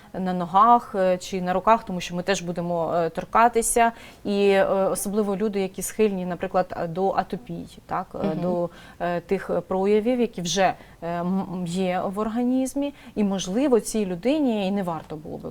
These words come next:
Speaker 1: би скористувати, скористатися саме такими засобами.
Speaker 2: Ну, дивіться, тут хочу сказати одразу, що занадто то нездраво.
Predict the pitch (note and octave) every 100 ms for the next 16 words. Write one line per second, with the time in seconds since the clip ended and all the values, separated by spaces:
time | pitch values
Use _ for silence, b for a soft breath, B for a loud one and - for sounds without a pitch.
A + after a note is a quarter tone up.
0 | - F3 - F#3 F3+ F3+ A3 B3+ - -
1 | F#3 F#3 G3+ A3 G#3 - F3+ E3+ - F3+
2 | F3 - - - - B B B B3+ A#3
3 | G3+ D#3+ E3+ - A3+ - G#3+ A3 - G#3
4 | G3+ G3 F#3+ F3 F#3 F#3 - G3+ G3+ G#3
5 | G#3 G3 G3 G3 G3+ F#3 G#3+ D#4+ C4+ E3+